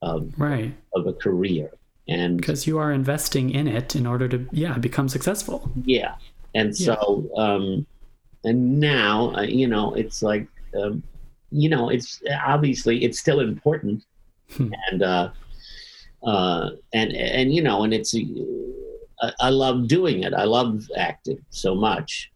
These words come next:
Speaker 1: Um, so,
Speaker 2: Yeah.
Speaker 1: uh, um, but, you know, there are, now I, I see, I think I see the,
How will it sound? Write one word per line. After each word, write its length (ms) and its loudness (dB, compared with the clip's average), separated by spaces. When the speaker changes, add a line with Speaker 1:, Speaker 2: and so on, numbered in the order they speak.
Speaker 1:
Um, 460 -4
so, 520 0
Speaker 2:
Yeah. 60 2
Speaker 1:
uh, 400 2
um, 360 -2
but, 360 2
you 140 2
know, 140 2
there 220 2
are, 360 2
now 520 2
I, 240 2
I 160 2
see, 520 -2
I 160 2
think 240 0
I 280 2
see 360 -2
the, 200 -2